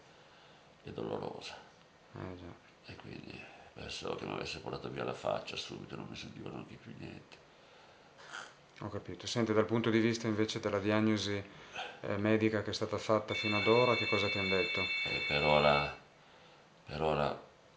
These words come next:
Speaker 1: allora mi hanno fatto l'attacco, eh, mi hanno dovuto ricucire tutto il palato, mi hanno ricucito all'interno, quindi dalla bocca, del, del labbro,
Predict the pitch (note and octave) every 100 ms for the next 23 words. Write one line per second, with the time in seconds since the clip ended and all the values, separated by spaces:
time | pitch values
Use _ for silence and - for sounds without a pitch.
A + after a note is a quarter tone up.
0 | - - - - - - - - - -
1 | - - - C2+ C2+ D2 D2+ C#2 - D2+
2 | D2+ E2+ D#2 D#2 - - - - - -
3 | - - - - - - A#1 G#1+ - -
4 | - A#1 B1 C#2+ D2+ D2 C2+ C2+ - C2+
5 | - C2+ C2 - D#2 - B1+ D2+ C#2+ B1+
6 | C2+ C#2 C#2+ C#2+ - - - - C2 C2+
7 | D2 C#2 D#2 D2+ C#2+ C#2 C#2+ - - -
8 | - - - C2+ - - D#2 C#2+ D2 C#2+
9 | C#2 - -